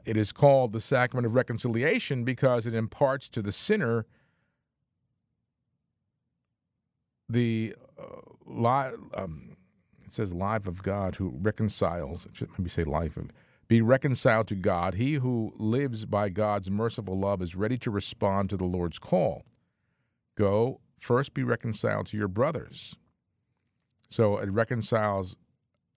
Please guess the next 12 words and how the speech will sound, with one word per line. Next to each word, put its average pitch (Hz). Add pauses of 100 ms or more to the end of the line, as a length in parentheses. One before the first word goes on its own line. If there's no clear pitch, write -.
(160)
us 107
to -
God, 95
but 110 (240)
again, 101
if 98
we 101
live 110
by 98
God's 90
merciful 117
love, 85